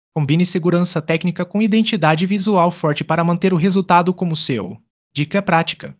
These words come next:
proteja versões críticas do design com camadas graduais de proteção para não atrapalhar a experiência do usuário.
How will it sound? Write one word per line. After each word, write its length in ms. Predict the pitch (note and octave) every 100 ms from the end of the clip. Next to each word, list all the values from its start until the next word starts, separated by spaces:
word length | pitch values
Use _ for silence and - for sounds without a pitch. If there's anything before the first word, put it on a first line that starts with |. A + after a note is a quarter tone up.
| -
proteja 360 | F#3+ G3 G#3+
versões 480 | G#3+ G#3 G3 F3+ F#3
críticas 520 | - F#3+ G3 F#3 D3+
do 100 | C#3
design 340 | E3 E3 E3+ F3+
com 160 | F3
camadas 460 | E3+ F#3 D#3+ F3+ F3
graduais 480 | F3 G3 G3+ E3 F3
de 120 | F#3+
proteção 500 | G3+ A3+ A3+ - G#3+
para 240 | G3 E3+
não 160 | C#3+ F3+
atrapalhar 560 | F#3 G3 G3 F3 C#3+ E3+
a 40 |
experiência 600 | E3 - G3 C#3+ C3+ C#3+
do 100 | C3+
usuário. 560 | D3+ E3 A#2 G#2 -